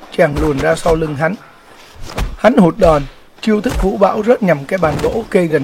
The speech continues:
đống bao xi măng. Bàn này là nơi công nhân sửa chữa những đồ vặt vãnh, là một phiến gỗ dày,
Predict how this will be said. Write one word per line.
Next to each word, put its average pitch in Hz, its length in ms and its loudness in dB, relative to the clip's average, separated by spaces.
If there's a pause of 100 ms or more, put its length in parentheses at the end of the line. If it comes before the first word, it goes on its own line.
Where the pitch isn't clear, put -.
đống 196 160 -4
bao 180 160 0
xi 175 160 -8
măng. 170 240 -2 (680)
Bàn 156 200 2
này 147 180 2
là 143 180 2
nơi 185 160 2
công 185 260 -4
nhân 180 140 0
sửa 143 260 -4
chữa 165 220 -4
những 233 200 -2
đồ 160 160 2
vặt 143 260 -4
vãnh, 220 280 -4 (400)
là 156 160 2
một 139 180 -4
phiến 214 220 -2
gỗ 196 240 -2
dày, 143 260 0